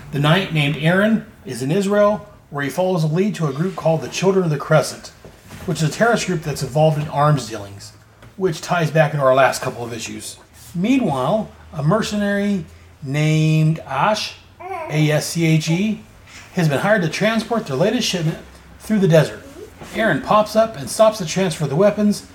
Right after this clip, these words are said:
and kills one of the bad guys. At this point, he learns that Ash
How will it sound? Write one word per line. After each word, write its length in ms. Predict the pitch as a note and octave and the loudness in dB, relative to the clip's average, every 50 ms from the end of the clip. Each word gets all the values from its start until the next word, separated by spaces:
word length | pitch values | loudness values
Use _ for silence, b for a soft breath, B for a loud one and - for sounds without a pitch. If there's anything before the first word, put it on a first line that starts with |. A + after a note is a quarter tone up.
| B B B | B B B
and 200 | - B3+ B3+ - | -6 -4 -4 0
kills 220 | B3+ B3 A#3+ G3+ G3+ | 2 4 4 4 4
one 100 | A3 G#3+ | 4 2
of 60 | G#3 | 4
the 100 | F#3+ G#3+ | 4 2
bad 180 | G#3+ G#3+ E3+ | 2 2 0
guys. 400 | C#3 A2 - G#2+ G2+ - - - - - - - - - - - - - | -2 -4 -6 -8 -10 -12 -14 -14 -16 -20 -20 -20 -20 -20 -20 -20 -20 -8
At 200 | - E3 - - | -6 -6 -6 -2
this 180 | A3+ A#3+ A3+ - | -2 -4 -4 -4
point, 240 | - - A3 G#3+ E3 | -2 0 2 2 4
he 100 | E3 F#3 | 4 4
learns 260 | F3+ F#3 F#3 E3 D3+ | 4 2 2 2 0
that 100 | D3+ D3 | 0 -2
Ash 480 | D3+ D3 E3 F#3 G3+ G3 - - - | 0 0 2 2 2 0 -2 -6 -10